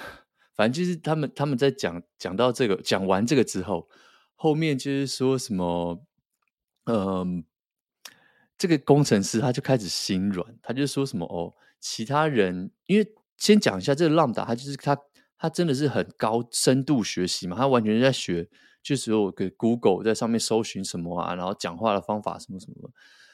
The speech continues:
然后他就说什么，他就开始说，这工程师就跟这个 Lambda 说：“哦，其他的 team 的人呢，都觉得，呃，你就是一个机器，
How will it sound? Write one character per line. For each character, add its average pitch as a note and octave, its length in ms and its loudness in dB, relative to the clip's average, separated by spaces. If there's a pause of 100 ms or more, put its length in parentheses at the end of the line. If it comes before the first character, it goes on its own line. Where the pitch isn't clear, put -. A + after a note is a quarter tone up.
(160)
然 A2 140 -2
后 C#3+ 80 2
他 C3+ 100 0
就 C3+ 140 -2
说 C3+ 240 -2
什 B2 80 -6
么， E2+ 320 -2 (320)
他 - 80 -4
就 D#3 80 0
开 D#3 140 0
始 C3 100 0
说， A#2 460 0 (800)
这 E3 100 0
工 C#3+ 180 2
程 A2+ 120 4
师 A2+ 120 -6
就 B2+ 120 2
跟 B2 260 -4
这 B2+ 100 2
个 A2+ 80 6
Lambda G2+ 340 0
说 - 180 -8
：“哦， F#2 160 -4 (540)
其 - 220 -8
他 D3+ 200 2
的 D3 140 2
team B2 400 -4
的 F2+ 160 -2
人 F2 260 -4
呢， F#2 280 -4 (400)
都 C#3 200 4
觉 F2+ 340 -4
得， F2 440 -2 (340)
呃， F2 300 -6
你 G2 140 -8
就 A#2 120 -4
是 A#2+ 160 -4
一 G2 100 0
个 F2 180 0
机 F2 300 -6
器， - 380 -6